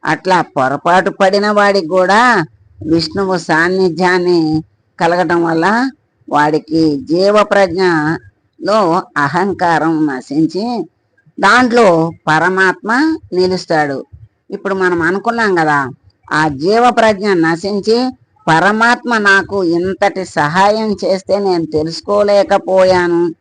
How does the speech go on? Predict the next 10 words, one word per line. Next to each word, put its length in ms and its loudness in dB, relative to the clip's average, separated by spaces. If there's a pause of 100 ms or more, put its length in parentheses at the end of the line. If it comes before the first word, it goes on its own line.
(520)
అని 260 -2
అనుకోవటం 680 2
అనేది 380 0
కృతజ్ఞతా 800 0
భావంతో 840 0 (360)
అది 300 0
ఆ 180 0
ప్రజ్ఞ 520 0 (580)
లేవటం, 680 -2 (420)
పరమాత్మని 960 0